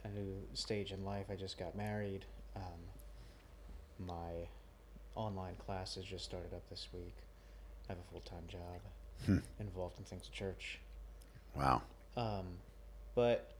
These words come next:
Speaker 1: what you just said about sharing life with God and that being a worthy goal, and a worthy goal every day, um,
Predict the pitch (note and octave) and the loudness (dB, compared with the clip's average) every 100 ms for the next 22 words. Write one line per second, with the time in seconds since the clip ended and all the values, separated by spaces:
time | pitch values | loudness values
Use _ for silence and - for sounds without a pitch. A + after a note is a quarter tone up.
0 | - - - - - - A#2+ C3+ B2+ A2 | -12 -12 -12 -14 -10 4 6 6 4 4
1 | - C3+ G#2 F#2+ - A#2+ G#2+ G#2 - - | 8 8 8 6 2 0 4 2 2 6
2 | B2 A#2+ A2+ A2 G#2+ G2+ - G#2+ G#2 G2 | 6 6 6 4 2 0 4 4 4 4
3 | G#2+ - A#2 G#2 F#2+ G#2+ A2+ A2 G2 A2 | 2 4 4 4 2 4 4 4 4 4
4 | G2+ F2 - B2 A2 A#2 C3+ B2+ A#2 B2 | 4 2 0 2 6 8 10 8 10 12
5 | A2+ G#2+ G2 - - - - - - - | 12 12 6 0 -8 -10 -12 -12 -12 -12
6 | - - - C3 A2+ A2 A2 G#2 F#2 E2+ | -10 -2 6 6 8 6 6 6 6 2
7 | - - - - - - - - - - | -2 -14 -14 -12 -12 -12 -12 -14 -14 -2
8 | A#2+ G#2+ F#2+ F#2 | 2 4 2 0